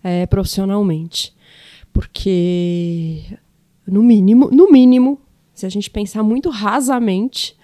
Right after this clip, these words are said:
a gente vai precisar de alguém que nos contrate. Então, começa daí a gente não estar sozinho.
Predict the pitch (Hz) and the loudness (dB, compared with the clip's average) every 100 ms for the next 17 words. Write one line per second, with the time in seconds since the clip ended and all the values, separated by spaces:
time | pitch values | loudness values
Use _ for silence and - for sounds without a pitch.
0 | _ _ _ - 202 208 202 208 208 208 | _ _ _ -6 -4 -4 -6 -6 -8 -6
1 | 202 - 190 185 190 220 185 185 190 214 | -8 -8 -4 -4 -2 -4 -4 -6 -4 -6
2 | - 220 196 170 160 - - _ 190 180 | -4 -6 -6 -8 -10 -14 -18 _ -14 -8
3 | 180 196 202 - 196 208 226 233 214 196 | -6 -6 -6 -4 -2 -2 -4 -4 -2 -2
4 | 208 214 208 208 - 196 196 - 190 - | -4 -6 -6 -10 -10 -10 -10 -10 -12 -10
5 | 185 165 160 156 | -10 -8 -8 -10